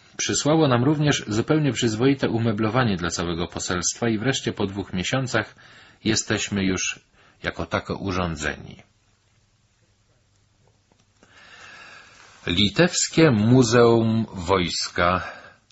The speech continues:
w Kownie. W początku czerwca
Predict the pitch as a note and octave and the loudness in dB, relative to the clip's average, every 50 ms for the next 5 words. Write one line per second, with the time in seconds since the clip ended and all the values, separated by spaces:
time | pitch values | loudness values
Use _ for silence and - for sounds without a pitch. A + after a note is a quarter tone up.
0 | _ _ _ - - - - D2+ C#2+ - - - - - - - - _ _ _ | _ _ _ -20 -14 -8 -6 -6 -6 -6 -8 -14 -16 -18 -18 -20 -20 _ _ _
1 | _ _ _ _ _ _ _ _ _ _ _ _ _ _ _ _ _ _ _ _ | _ _ _ _ _ _ _ _ _ _ _ _ _ _ _ _ _ _ _ _
2 | _ _ _ _ _ _ _ _ _ _ _ _ _ _ _ _ _ _ _ _ | _ _ _ _ _ _ _ _ _ _ _ _ _ _ _ _ _ _ _ _
3 | _ _ _ _ _ _ - - - G#2 - - E3+ F#3+ - - - - - G#2+ | _ _ _ _ _ _ -16 -8 -6 -4 0 2 2 2 2 2 2 2 4 2
4 | F2+ D#2 C#2 - - - - F2 F2+ G#2 | 2 2 0 -6 -10 -6 -2 -2 -2 -2